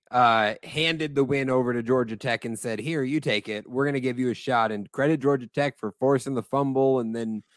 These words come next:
<laughs> and then scoring the touchdown to freaking win the dang thing. But it should have never even came to it 'cause it didn't need to,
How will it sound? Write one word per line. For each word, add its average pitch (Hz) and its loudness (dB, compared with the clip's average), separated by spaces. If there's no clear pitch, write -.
<laughs> - -20
and 170 2
then 170 6
scoring 180 6
the 170 2
touchdown 165 2
to 151 -2
freaking 170 0
win 196 2
the 170 0
dang 151 2
thing. 151 -2
But 143 2
it 180 -2
should 208 4
have 190 0
never 202 4
even 196 -4
came 196 0
to 151 6
it 170 4
'cause 165 4
it 165 -2
didn't 170 -6
need 180 -6
to, 139 2